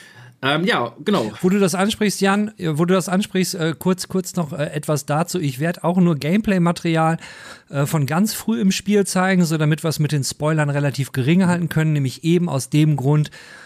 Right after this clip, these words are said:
Speaker 2: weil Story ist in dem Spiel wichtig und, ähm, sie ist gut gemacht und selbst wenn man nicht auf diese Art Spiel steht, wenn man Fan von Guardians of the Galaxies ist, äh, der Witz kommt rüber,
Speaker 1: Ja.
Speaker 2: wenn man's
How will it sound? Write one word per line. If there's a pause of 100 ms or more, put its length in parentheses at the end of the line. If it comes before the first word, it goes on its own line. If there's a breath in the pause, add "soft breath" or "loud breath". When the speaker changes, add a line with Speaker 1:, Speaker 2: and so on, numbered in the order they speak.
(140 loud breath)
Speaker 2:
weil
Story
ist
in
dem
Spiel
wichtig (380 loud breath)
und,
ähm,
sie
ist (340)
gut
gemacht
und
selbst
wenn
man
nicht
auf
diese
Art
Spiel
steht,
wenn
man
Fan
von
Guardians
of
the
Galaxies
ist, (640 loud breath)
äh, (640)
der
Witz
kommt
rüber,
Speaker 1:
Ja.
Speaker 2:
wenn
man's